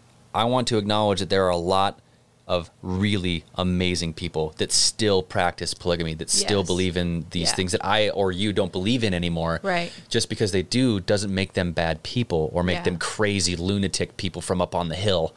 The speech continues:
Speaker 2: Mm-hmm.
Speaker 1: or whatever. And they are just working with what they have. And sometimes that results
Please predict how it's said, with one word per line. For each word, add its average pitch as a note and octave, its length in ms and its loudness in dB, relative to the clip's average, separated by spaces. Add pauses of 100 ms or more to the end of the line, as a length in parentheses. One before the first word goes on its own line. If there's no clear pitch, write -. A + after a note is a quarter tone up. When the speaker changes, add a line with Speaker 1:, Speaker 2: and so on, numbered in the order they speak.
Speaker 2:
Mm-hmm. F#3 360 -8
Speaker 1:
or G2 160 2
whatever. F#2 480 0 (1300)
And F2 480 0 (140)
they G#2 340 2
are A2 160 2
just G2+ 260 0
working G2 580 0
with F#2+ 240 2
what F#2 400 -2
they F2 160 2
have. E2+ 720 -2
And F2 160 -4
sometimes F#2+ 680 0
that F2 220 0
results F2 640 0